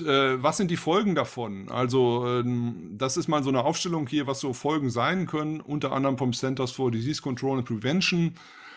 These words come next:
ähm, wurde das also, äh, ja, deutlich so hingestell-, äh, also dargestellt, dass es letztendlich zu,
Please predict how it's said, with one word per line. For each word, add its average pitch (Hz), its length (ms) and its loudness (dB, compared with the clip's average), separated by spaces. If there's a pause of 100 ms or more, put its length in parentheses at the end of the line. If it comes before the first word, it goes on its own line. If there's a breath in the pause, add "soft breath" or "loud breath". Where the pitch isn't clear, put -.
(140 loud breath)
ähm, 127 320 2
wurde 139 240 2
das 123 220 -2
also, 123 640 -2
äh, 110 420 -4 (300 loud breath)
ja, 117 200 0
deutlich 127 340 2
so 135 120 2
hingestell-, 156 640 0
äh, 135 100 0
also 131 220 -2
dargestellt, 127 880 0
dass 123 160 -2
es 123 120 -6
letztendlich 127 520 -2
zu, 120 400 -2